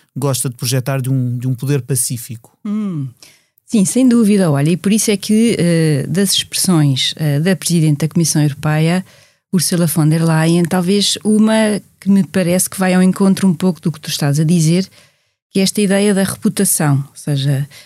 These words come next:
Speaker 2: danos à reputação, à imagem. E aqui é claramente, eh, eh, o ponto, eh, que é relevante. Se por um lado também é verdade que a nível internacional, eh, eh, vamos encontrando países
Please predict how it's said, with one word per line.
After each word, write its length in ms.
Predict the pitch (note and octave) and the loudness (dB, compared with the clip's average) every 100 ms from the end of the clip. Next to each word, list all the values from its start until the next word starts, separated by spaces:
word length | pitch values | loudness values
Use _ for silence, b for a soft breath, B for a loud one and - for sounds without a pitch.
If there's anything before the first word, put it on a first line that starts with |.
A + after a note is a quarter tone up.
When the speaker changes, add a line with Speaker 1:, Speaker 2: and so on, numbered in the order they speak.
| B - | B -4
Speaker 2:
danos 380 | E3 F#3 F#3+ F#3 | -2 2 2 0
à 80 | F3+ | -4
reputação, 840 | - - D#3+ F3+ - E3+ F#3 E3+ | -4 -6 -2 -2 -2 0 2 2
à 120 | E3 | 2
imagem. 560 | F3 E3+ D#3+ B2+ B2+ A#2 _ _ _ _ _ _ _ - | 2 2 2 0 -4 -8 _ _ _ _ _ _ _ -2
E 60 | F#3+ | -2
aqui 220 | F#3+ A#3 | 0 -2
é 40 | |
claramente, 640 | A3 A3 G#3+ G#3 A3+ A3 - _ | 0 0 2 4 4 2 -4 _
eh, 440 | G3 F3+ E3+ D#3 - | 0 2 2 2 2
eh, 120 | E3 | 0
o 100 | - | 2
ponto, 560 | E3 - F#3+ F#3 - - | 0 2 2 2 -2 -4
eh, 120 | F#3 C#3+ | -4 -2
que 280 | - F3 D#3 | -2 0 0
é 80 | - | -4
relevante. 680 | - F3+ E3+ A#2+ G2+ - - _ _ _ _ _ | -2 -2 0 -2 -4 -10 -16 _ _ _ _ _
Se 160 | - | -6
por 220 | G3+ B3 A#3+ | -2 0 2
um 140 | A3+ | 4
lado 280 | F3+ C3 - - _ | 2 0 -6 -16 _
também 360 | E3 D#3+ F#3+ G#3 | 0 2 2 0
é 20 | |
verdade 400 | E3+ D#3+ C3+ - - | 0 -2 -4 -6 -14
que 240 | - F3 - | -4 -2 0
a 40 | |
nível 360 | F3+ F3+ E3 F#3+ | 2 2 2 2
internacional, 840 | G#3+ - F#3+ E3+ - D#3+ C3+ A2 - _ _ _ _ _ _ | 0 2 0 0 0 -2 -2 -4 -10 _ _ _ _ _ _
eh, 140 | - - | -10 -6
eh, 220 | D3+ D3 | -2 0
vamos 380 | C#3+ F3+ F3 D#3+ | 0 0 0 2
encontrando 640 | F#3 F3+ F3+ E3 D#3+ D3+ - | 0 2 0 0 0 0 -2
países 720 | E3+ E3+ D#3+ C#3 - - | -4 0 0 -2 -2 -4